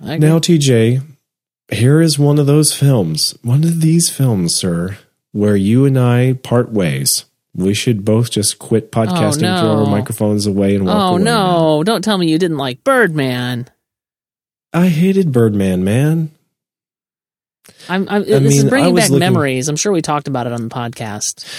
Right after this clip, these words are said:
Speaker 2: Yeah, y-, I mean, I remember on the podcast you, you felt very strongly, and I, I completely understand where you're coming from. I'm, I'm pretty good at empathizing.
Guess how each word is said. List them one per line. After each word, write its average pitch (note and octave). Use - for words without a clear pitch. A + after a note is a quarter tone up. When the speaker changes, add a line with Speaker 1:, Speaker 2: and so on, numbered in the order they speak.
Speaker 2:
Yeah, E3
y-, C#3+
I D3+
mean, D#3
I E3
remember D#3
on A#2+
the A#2
podcast A#2+
you, A2+
you A2+
felt A2+
very B2
strongly, A2+
and G2
I, G#2+
I A2
completely A2+
understand G2+
where G#2+
you're B2
coming G2
from. B2+
I'm, G3
I'm G3
pretty G#3+
good A#2
at F2+
empathizing. F#2